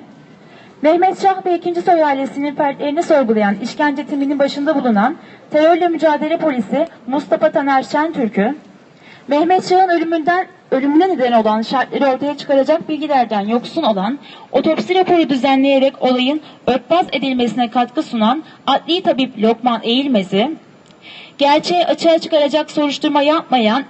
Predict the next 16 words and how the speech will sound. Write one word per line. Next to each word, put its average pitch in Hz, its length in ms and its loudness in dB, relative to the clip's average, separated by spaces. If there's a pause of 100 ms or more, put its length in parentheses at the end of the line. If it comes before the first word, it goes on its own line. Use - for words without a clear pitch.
ikinci 302 420 -2
soy 277 280 2
ailesinin 262 680 -2
ahim 330 320 0
başvurusunu 269 720 0 (240)
geri 294 200 0
çekmeye 262 460 -2
zorlayan 208 560 2 (220)
Diyarbakır 311 580 2
Cumhuriyet 285 440 0
Savcısı 277 640 0 (140)
Mustafa 294 400 0
Atagün'ü, 269 680 0 (680)
Tansu 320 360 2
Çiller'in 339 420 0
Başbakan, 247 640 -2